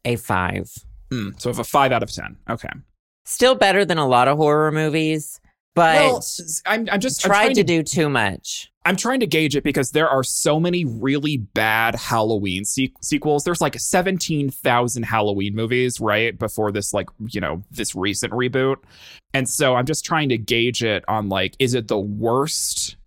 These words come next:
Speaker 2: out of all of them? Or is it just, like, not nearly as,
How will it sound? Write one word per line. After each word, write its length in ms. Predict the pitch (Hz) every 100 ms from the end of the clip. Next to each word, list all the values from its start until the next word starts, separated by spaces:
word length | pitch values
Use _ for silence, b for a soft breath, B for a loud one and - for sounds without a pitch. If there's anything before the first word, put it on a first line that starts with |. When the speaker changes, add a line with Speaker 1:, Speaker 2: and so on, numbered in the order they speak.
| _
Speaker 2:
out 200 | 127 127
of 120 | 113 107
all 400 | 92 104 123 160
of 120 | 165
them? 400 | 160 180 185 196
Or 220 | 127 127 127
is 160 | 120
it 140 | 123 101
just, 340 | 123 - -
like, 300 | 120 107 -
not 460 | 123 120 123 120 117
nearly 1120 | 120 123 123 131 143 135 131 117 107 101 110 - _ _ _ 120
as, 600 | 110 98 98 - -